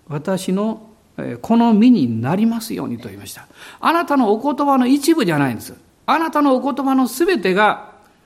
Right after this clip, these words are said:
私も他の人も一緒にではないんです。私のこの人生の上になりますように。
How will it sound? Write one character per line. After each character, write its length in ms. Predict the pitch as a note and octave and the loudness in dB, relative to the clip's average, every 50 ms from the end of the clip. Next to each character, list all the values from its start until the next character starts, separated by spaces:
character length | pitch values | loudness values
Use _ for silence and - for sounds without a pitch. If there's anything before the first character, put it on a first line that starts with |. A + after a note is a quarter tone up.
| _ _ _ _ _ _ | _ _ _ _ _ _
私 480 | D#3+ G3+ A#3+ A#3 C4+ C4+ B3+ C4+ - | -2 -2 0 0 0 0 0 0 0
も 240 | D4+ D4 C#4 B3 F3+ | 2 2 2 0 0
他 240 | D#3+ G#3 - C4+ C#4 | -2 -2 -2 0 0
の 100 | C4 A3+ | 0 0
人 140 | - - G3+ | 0 -2 0
も 80 | G3+ | 0
一 120 | F3+ F3 F3+ | 0 0 0
緒 100 | - G3+ | 0 0
に 100 | G#3 G#3 | 0 2
で 60 | B3 | 2
は 100 | A3+ E3+ | 2 2
な 100 | C#3+ C3+ | 2 0
い 40 | B2 | -2
ん 40 | G#2+ | -2
で 60 | - | -6
す。 140 | - - - _ _ _ _ _ _ _ | -10 -14 -20 _ _ _ _ _ _ _
私 580 | D3 F#3+ A3+ A#3 C4+ C4+ C4+ C4 - - - | -2 -2 -2 -2 -2 -4 -4 -4 -4 -2 0
の 160 | D#4 F4+ F4+ - | 0 0 0 -2
こ 160 | - A3+ G#3+ | -4 -4 -2
の 140 | G3+ F#3 D3 | -2 -2 0
人 220 | - A#3+ A#3+ G#3 | 2 2 2 2
生 180 | - - D#3 C3 | 2 -2 -2 -2
の 140 | C3 B2 B2 | -2 -2 -2
上 160 | B2+ B2+ C3 | -4 -4 -2
に 360 | E3 G#3+ B3+ - - - - - _ _ _ _ _ - | -2 -2 -2 -4 -6 -14 -20 -20 _ _ _ _ _ -8
な 140 | B2+ B2 | -8 -6
り 100 | B2 B2 | -6 -6
ま 160 | B2 A#2 A2+ G#2+ | -6 -6 -6 -8
す 160 | - - A2+ | -10 -12 -16
よ 100 | G#2 - - | -18 -20 -20
う 40 | - | -20
に。 120 | - - | -20 -20